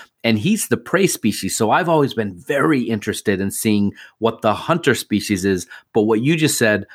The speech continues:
I agree with. I don't wanna see them yet when they go back in season two. The whole idea of this short trek to see how Saru's voyage started was perfect.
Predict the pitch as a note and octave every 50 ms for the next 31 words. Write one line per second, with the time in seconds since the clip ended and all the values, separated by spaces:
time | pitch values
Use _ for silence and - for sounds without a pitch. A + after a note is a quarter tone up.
0 | - _ - G#2+ A2 G#2+ G2 G2 A#2 A#2+ A#2+ G2 F#2 E2+ - _ _ _ - A2+
1 | A2+ A#2+ C#3 D3+ D3+ C#3 - - C3+ B2+ B2 A#2+ A#2 G#2+ G#2 _ - G2+ G2 A#2+
2 | A2 G2 - - - _ _ - G2+ G#2 G2+ G2 F2+ A2 G#2 F#2+ F2+ G2+ G2 G2
3 | - - G2+ F2+ - - G2 F#2 D#2 F2+ F2 D#2+ - - F2+ D2 - - _ _
4 | - - - - - - _ _ _ _ _ _ _ _ - A#2 - - C#3 D3+
5 | D#3+ E3+ E3 D#3+ C#3 D3+ D3 D3 C#3+ B2 B2 A#2 - - - C3 B2+ B2 C3 -
6 | - A#2+ A#2+ A#2+ - - G#2+ - - A2 G2 F#2 - A2 A2 A2+ A#2 A2+ - -
7 | A#2 A2 A2+ A2+ A2 F#2+ G2+ G2+ G#2 G#2 G2+ G2 F2+ - - - - G2+ G2 G2+
8 | G2+ F#2 F2 F2 E2+ - _ - B2 B2 A#2+ - C#3 - -